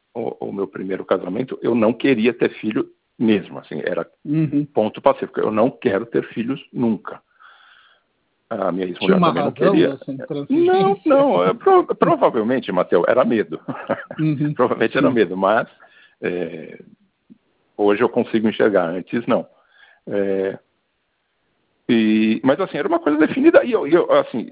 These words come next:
Speaker 1: sinceramente, eu respeito muito quem não quer ter filhos, é, até por já ter pensado
Speaker 2: Claro.
Speaker 1: assim. Eu acho uma opção absolutamente válida e, e, e tem que ser respeitada mesmo.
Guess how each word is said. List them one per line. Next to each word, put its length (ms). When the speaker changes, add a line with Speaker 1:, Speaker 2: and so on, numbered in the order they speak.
Speaker 1:
sinceramente, 480
eu 60
respeito 420
muito 320
quem 220
não 160
quer 280
ter 200
filhos, 400
é, 240
até 240
por 140
já 100
ter 140
pensado 340
Speaker 2:
Claro. 220
Speaker 1:
assim. 80
Eu 160
acho 140
uma 100
opção 400
absolutamente 880
válida 600
e, 220
e, 100
e 60
tem 180
que 100
ser 140
respeitada 640
mesmo. 440